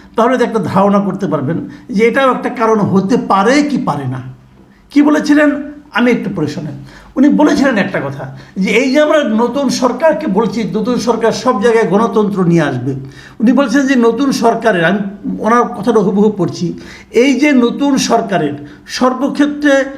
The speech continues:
গণতন্ত্রায়ন করার যে বিষয় আসছে, সেখানে আমার মনে হয় না যে রাজনৈতিক জনপ্রতিনিধিশীল, প্রতিনিধিত্বশীল সরকার ছাড়া কারো পক্ষে তা করা সম্ভব।" কথা কিন্তু ক্লিয়ার।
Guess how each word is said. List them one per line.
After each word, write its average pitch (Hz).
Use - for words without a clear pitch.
গণতন্ত্রায়ন 254
করার 233
যে 202
বিষয় 185
আসছে, -
সেখানে 254
আমার 220
মনে 196
হয় 208
না 151
যে 240
রাজনৈতিক 226
জনপ্রতিনিধিশীল, 240
প্রতিনিধিত্বশীল 254
সরকার 233
ছাড়া 254
কারো 220
পক্ষে 202
তা 196
করা 175
সম্ভব।" 135
কথা 196
কিন্তু 247
ক্লিয়ার। -